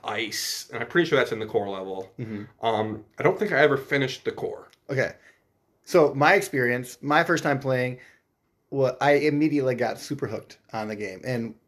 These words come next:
Speaker 2: in the same way with the strawberries, just wanted to get the strawberries. Um, and when I finished, when I got to the summit,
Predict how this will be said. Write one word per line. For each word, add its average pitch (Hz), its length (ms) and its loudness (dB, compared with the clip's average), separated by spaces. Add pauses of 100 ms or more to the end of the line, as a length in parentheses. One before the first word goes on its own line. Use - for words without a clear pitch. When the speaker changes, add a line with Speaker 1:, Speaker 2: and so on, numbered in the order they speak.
(160)
Speaker 2:
in 147 80 0
the 131 80 4
same 139 260 0
way 120 160 2
with 117 160 0
the 110 80 -12
strawberries, 135 680 6
just 110 160 -14
wanted 110 240 -6
to 107 80 -8
get 135 200 -6
the - 60 -20
strawberries. 185 720 4 (400)
Um, 120 460 -4 (760)
and 127 640 0 (180)
when 139 200 0
I 123 160 0
finished, 196 640 2 (220)
when 151 120 0
I 143 60 2
got 170 160 4
to 170 80 -2
the 143 80 2
summit, 147 500 0